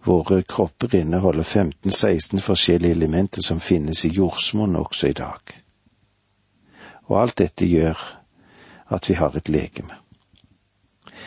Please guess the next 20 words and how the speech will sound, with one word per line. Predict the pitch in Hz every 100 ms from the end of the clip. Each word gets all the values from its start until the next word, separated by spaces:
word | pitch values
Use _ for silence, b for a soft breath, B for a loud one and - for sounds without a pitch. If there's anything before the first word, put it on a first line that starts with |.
| B B
Legemet | - 127 123 95 - 127 123
legges | 101 87 98 -
til | 107 95
hvile | 98 110 87 90
og | 92
vender | 92 82
tilbake | 85 87 87 98 85 73 -
til | 98 95 82
jordens | 92 104 110 76 - -
muld. | - 73 - - _ _ _ _ _ _ _ _ _ _ _ _ _ _ B B B B B B 95
Det | 95
greske | 107 123 104 - - 120
ordet | 117 127 123 85 80
som | - 87
Bibelen | 87 98 110 101 98
bruker | - 101 82 - 92
for | - 92
søvn | - 92 101 101
eller | 87 85 85
hviler, | 90 73 101 95 -